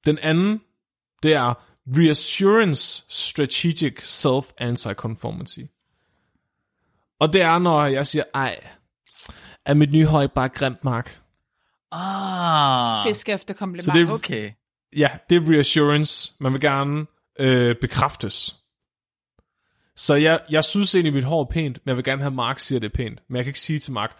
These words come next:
Speaker 1: "Mark, sig til mig, mit hår er pænt." Okay, det kunne jeg måske faktisk godt finde på.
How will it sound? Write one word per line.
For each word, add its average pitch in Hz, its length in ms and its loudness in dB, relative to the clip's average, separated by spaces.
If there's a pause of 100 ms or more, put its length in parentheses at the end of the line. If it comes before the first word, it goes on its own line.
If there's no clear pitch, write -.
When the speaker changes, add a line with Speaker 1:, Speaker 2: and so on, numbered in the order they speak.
(280)
Speaker 1:
"Mark, 139 200 4
sig 170 260 4
til 139 200 2
mig, 117 100 -2
mit 107 200 0
hår 135 60 2
er - 140 -2
pænt." 123 280 -2
Okay, - 160 -6
det 110 80 -8
kunne - 120 -8
jeg 95 60 -8
måske 104 260 -8
faktisk 104 240 -10
godt - 120 -10
finde 101 160 -14
på. 113 220 -14